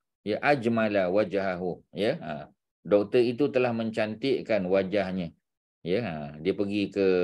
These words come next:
apa kita panggil, ya, dia, dia pergi ke spa, ya.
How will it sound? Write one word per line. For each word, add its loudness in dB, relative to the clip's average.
apa -4
kita -2
panggil, 0
ya, -2
dia, 0
dia -2
pergi 0
ke -4
spa, 2
ya. -4